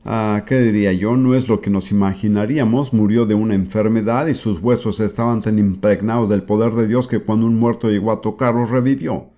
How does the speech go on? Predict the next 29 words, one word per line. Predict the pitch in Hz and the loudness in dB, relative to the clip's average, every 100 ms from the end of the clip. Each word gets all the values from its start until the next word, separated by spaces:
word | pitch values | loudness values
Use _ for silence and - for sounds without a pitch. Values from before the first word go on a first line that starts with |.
| - | -8
Eso | - - 110 | -6 -2 0
no | 101 101 | 0 0
puede | 110 | -4
explicar. | 107 - 131 180 151 76 _ _ _ _ _ _ - | -4 -6 -6 -4 -6 -8 _ _ _ _ _ _ -8
Hay | 170 170 | -2 0
algunas | 135 147 135 | 2 0 0
cosas | - 123 113 - | 0 0 2 0
que | 113 | 0
no | 113 | 0
se | 110 | -2
pueden | 101 107 104 | -4 0 0
explicar. | 95 - - 98 95 87 - | -2 -6 -6 -4 -2 -4 -4
Permítanme | 110 117 135 127 110 104 | -2 2 2 0 -2 -2
contarles | 101 98 92 151 143 151 120 | 0 -2 0 -2 -2 -4 -4
algo | 113 107 95 | -4 -2 -4
que | 95 | -6
pasó. | 92 92 87 82 | -4 -4 -4 -6
Estoy | 82 127 127 | -2 -2 0
tan | 110 104 | -2 -4
cansado | 104 98 127 127 113 | -2 -4 -2 0 0
de | 95 | -2
que | 92 | -2
la | 90 92 | -4 -2
gente | 120 113 98 | -4 -2 -4
siempre | - 117 101 98 | -2 -4 -2 -4
quiera | 113 110 | -2 -2
darle | 107 117 | 0 -2
una | 110 107 | -2 -4
explicación | 95 95 90 92 - 135 131 | -6 -8 -6 -6 -4 -4 -4